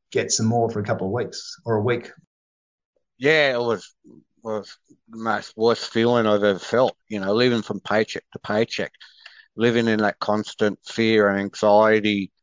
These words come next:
Speaker 2: you know, as well as guilt and shame, is not knowing what to do or, or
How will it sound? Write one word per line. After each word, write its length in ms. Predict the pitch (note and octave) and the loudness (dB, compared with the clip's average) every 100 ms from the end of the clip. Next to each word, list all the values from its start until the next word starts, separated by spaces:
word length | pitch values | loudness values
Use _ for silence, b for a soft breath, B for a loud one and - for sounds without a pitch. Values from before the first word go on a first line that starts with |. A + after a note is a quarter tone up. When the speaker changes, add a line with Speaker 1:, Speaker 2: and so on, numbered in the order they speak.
| _ - | _ -8
Speaker 2:
you 160 | G#2+ | -6
know, 260 | F#2+ F2+ F#2 - | -4 -6 -8 -4
as 260 | G#2 G2+ | -2 0
well 140 | G2+ G2 | 0 0
as 80 | |
guilt 240 | - G#2+ G2+ | 2 2 2
and 160 | F#2+ | 0
shame, 320 | - A2 A2+ G2+ B B B B _ | -2 -2 -2 -6 B B B B _
is 220 | A#2 G#2+ | 0 0
not 180 | G#2 A2+ - | 2 -2 0
knowing 520 | A2 G#2+ G#2+ G2+ G2+ B B B _ G#2 | 2 4 2 0 -4 B B B _ -2
what 240 | A2 G#2+ | -2 0
to 120 | - | -4
do 320 | G#2+ A2+ A2+ G#2 | 0 2 6 6
or, 260 | G2 F#2+ - | 4 0 -2
or 300 | G2+ F#2+ | -2 -4